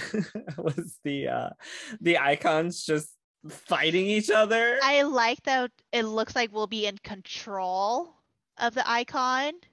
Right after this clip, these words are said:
Speaker 1: Yes, so
Speaker 2: Which that has been something that I would have loved for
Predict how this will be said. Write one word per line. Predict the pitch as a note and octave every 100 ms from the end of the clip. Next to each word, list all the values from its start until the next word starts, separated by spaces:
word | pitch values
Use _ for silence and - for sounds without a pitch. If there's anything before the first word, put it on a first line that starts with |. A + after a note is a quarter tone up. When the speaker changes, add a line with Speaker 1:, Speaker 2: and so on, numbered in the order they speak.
| _ D3
Speaker 1:
Yes, | D3 D3+ A#2 - -
so | - F3+ E3
Speaker 2:
Which | B3 A#3+ - -
that | A3+ A#3
has | B3 A3+ G#3+
been | - A3+
something | A#3 G#3+ G3 F#3 G#3
that | G3 F#3 F3 -
I | F#3 F#3 G3
would | F#3 F#3
have | G3+ F3+ E3+ -
loved | F3+ F3 F3+ G#3 -
for | A3 G3